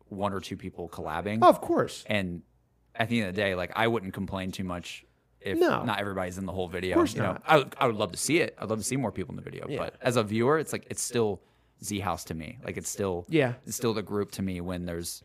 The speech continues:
Speaker 1: let's just say three, three or four of you guys.
Speaker 2: Yeah.
Speaker 1: Um,
Speaker 2: Four, yeah, three or four is fine.
Speaker 1: But so, so who do you think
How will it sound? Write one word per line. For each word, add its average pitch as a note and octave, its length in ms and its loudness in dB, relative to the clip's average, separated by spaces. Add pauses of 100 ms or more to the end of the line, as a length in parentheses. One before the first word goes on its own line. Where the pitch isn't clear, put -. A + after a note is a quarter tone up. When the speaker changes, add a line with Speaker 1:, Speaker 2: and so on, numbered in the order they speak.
(160)
Speaker 1:
let's C3 140 -2
just B2 100 -4
say G#2 100 2
three, F2 380 -4 (240)
three G2+ 200 -2
or F2 80 -2
four F2+ 260 -4
of E2+ 100 -6
you E2 60 -8
guys. - 320 -8 (180)
Speaker 2:
Yeah. D3+ 260 6
Speaker 1:
Um, F2+ 220 0
Speaker 2:
Four, B3 260 6
yeah, B2 260 2
three F#3 180 -2
or E3+ 40 2
four D3+ 180 -2
is C3+ 80 -4
fine. A#2 380 -10
Speaker 1:
But C3 200 6
so, C3 260 8
so C3 220 2
who C3+ 80 4
do C#3 80 2
you D3 60 -2
think C#3 280 -2